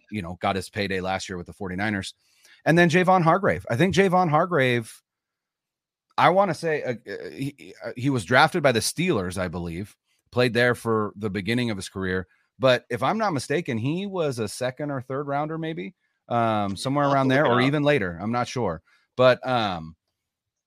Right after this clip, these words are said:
Speaker 1: yeah, I mean, it, this defense is incredible. And outside of Nick Bosa and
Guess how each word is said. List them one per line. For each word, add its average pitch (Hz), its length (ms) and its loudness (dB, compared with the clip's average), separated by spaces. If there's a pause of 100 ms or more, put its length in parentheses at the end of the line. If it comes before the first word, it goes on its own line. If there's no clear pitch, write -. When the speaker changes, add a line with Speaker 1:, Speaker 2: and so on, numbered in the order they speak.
(440)
Speaker 1:
yeah, 151 260 6
I 107 80 0
mean, 123 360 2 (380)
it, 175 220 -2
this 185 260 2
defense 135 840 -2
is 113 500 -2 (100)
incredible. 107 840 0 (300)
And 135 480 2 (240)
outside 175 640 4
of 107 360 -2 (240)
Nick 135 320 -2
Bosa 110 520 -2 (1300)
and 113 480 0